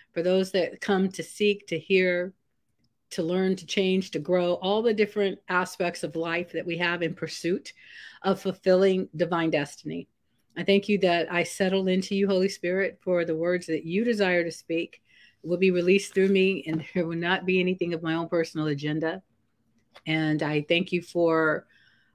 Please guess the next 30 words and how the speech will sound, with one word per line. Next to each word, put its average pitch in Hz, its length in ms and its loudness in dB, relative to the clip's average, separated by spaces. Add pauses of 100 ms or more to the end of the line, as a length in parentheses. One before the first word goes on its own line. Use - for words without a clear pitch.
(600)
uh, 156 420 -10
the 156 260 2
lives 170 540 4
of 147 100 -2
the, 156 340 0
the 160 260 -2
people 190 300 2
that 156 140 4
are 147 40 0
here, 143 600 0 (1080)
that 165 160 0
they 160 140 6
matter, 156 600 2 (1300)
that 160 220 0
we'll 160 160 4
hear 175 280 2
the 165 120 0
word 151 460 -2
that 139 120 -6
we 147 120 -2
need 156 180 0
to 151 100 -4
hear, 147 420 -2
and 143 140 -6
that 143 100 -4
we 151 140 -6
will 151 180 -2
walk 156 380 -6
in 143 120 -6
that. - 440 -12